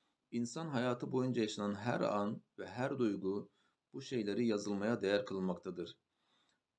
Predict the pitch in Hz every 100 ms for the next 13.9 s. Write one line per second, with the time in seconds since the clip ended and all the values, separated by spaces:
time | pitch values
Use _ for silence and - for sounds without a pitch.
0 | _ - 147 143 151 151 113 117 - -
1 | - 110 110 117 117 123 143 - 107 117
2 | 117 - 135 147 123 110 - 104 98 110
3 | 135 123 104 98 - 101 95 98 101 135
4 | - 107 - 110 - 95 92 87 95 82
5 | 71 - _ _ _ _ _ _ _ _
6 | _ _ _ _ _ _ 135 151 170 156
7 | 156 - - 139 - 113 139 127 123 139
8 | 123 110 107 104 101 123 120 104 101 101
9 | 110 113 104 104 95 92 80 - _ _
10 | _ _ _ _ - 135 143 151 139 -
11 | 107 104 98 98 113 104 104 104 113 139
12 | - 110 104 107 135 127 101 92 104 131
13 | - 104 104 107 95 87 85 85 78